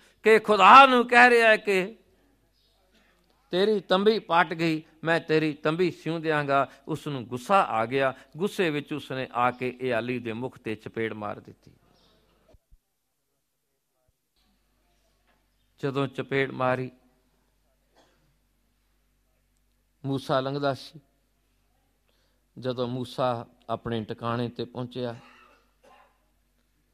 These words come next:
ਨਿੱਤ ਦੀ ਤਰ੍ਹਾਂ ਬੰਦਗੀ ਵਿੱਚ ਬੈਠਾ। ਬੰਦਗੀ ਵਿੱਚ ਬੈਠਾ, ਆਵਾਜ਼ ਆਈ, "ਮੂਸੇ, ਅੱਜ ਤੂੰ ਕੀ ਕੀਤਾ?"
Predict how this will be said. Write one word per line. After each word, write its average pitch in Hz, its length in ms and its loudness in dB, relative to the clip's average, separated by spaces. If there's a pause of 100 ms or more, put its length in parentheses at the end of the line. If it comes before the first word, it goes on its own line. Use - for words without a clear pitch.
(160)
ਨਿੱਤ 147 280 -6
ਦੀ 127 180 -8
ਤਰ੍ਹਾਂ 127 300 -2
ਬੰਦਗੀ 117 440 -6
ਵਿੱਚ 113 200 -12
ਬੈਠਾ। 110 440 -14 (2750)
ਬੰਦਗੀ 123 420 -6
ਵਿੱਚ 117 200 -10
ਬੈਠਾ, 131 640 -8 (680)
ਆਵਾਜ਼ 117 400 0 (100)
ਆਈ, 117 240 -2
"ਮੂਸੇ, 139 800 -8 (760)
ਅੱਜ 117 200 -8
ਤੂੰ 151 180 -8
ਕੀ 156 180 -12
ਕੀਤਾ?" 120 560 -14